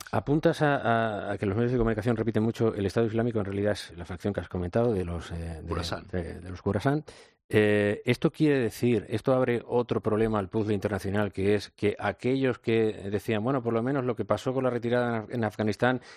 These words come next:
Speaker 1: sirve para que los, eh, talibanes estén un poquito, actúen como un actor", eh, y ahora no, ahora no controlan ni siquiera a los grupos, eh, radicales, y esto con-, eh, hace que sea la situación más compleja todavía.
Speaker 2: Claro, es que, eh,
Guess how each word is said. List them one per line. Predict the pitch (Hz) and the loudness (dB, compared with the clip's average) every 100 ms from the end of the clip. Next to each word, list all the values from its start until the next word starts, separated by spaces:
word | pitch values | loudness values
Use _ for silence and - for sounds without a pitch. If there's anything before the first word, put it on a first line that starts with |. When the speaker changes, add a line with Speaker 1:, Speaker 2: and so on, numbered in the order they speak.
| - | -16
Speaker 1:
sirve | - 123 123 | 0 2 2
para | 117 110 | 2 0
que | 104 101 | 0 0
los, | 101 - 101 | 0 -2 -4
eh, | 98 95 | -2 0
talibanes | - 98 104 120 107 | 0 0 0 -2 -4
estén | - 110 107 | -4 -2 -2
un | 101 101 | -6 -6
poquito, | 104 104 87 | -6 -6 -6
actúen | 101 95 120 117 | -8 -4 -2 -2
como | 110 107 107 | -2 -2 -2
un | 104 113 | -2 -2
actor", | 101 - 123 127 - - _ - | -2 2 2 2 -4 -20 _ -2
eh, | 107 107 104 | 0 2 0
y | - 107 | 2 2
ahora | 110 120 | 4 4
no, | 110 92 | 0 -2
ahora | - 107 | 0 2
no | 120 117 | 2 2
controlan | 113 117 117 110 | 0 2 2 2
ni | 101 | -2
siquiera | 101 107 120 120 - - _ | -2 2 2 2 -2 -16 _
a | 117 | 0
los | 101 101 | 0 0
grupos, | 110 - 107 - | -2 2 0 0
eh, | 98 98 98 | 0 0 -2
radicales, | 98 104 98 117 123 113 - | 2 2 2 0 0 -2 -4
y | 104 | -4
esto | - - | -4 -2
con-, | 104 101 | -2 -2
eh, | - 69 65 - - - - - | -6 -10 -12 -14 -18 -18 -18 -10
hace | - 113 | -4 -2
que | |
sea | - 113 | 2 2
la | 107 | 2
situación | 110 95 110 | -2 -2 0
más | 110 | 0
compleja | 113 110 107 | 0 -2 -2
todavía. | 101 104 98 - - | -2 -2 -4 -8 -2
Speaker 2:
Claro, | 131 - | 0 0
es | 113 | -2
que, | - 131 | -2 -2
eh, | - - | -2 -10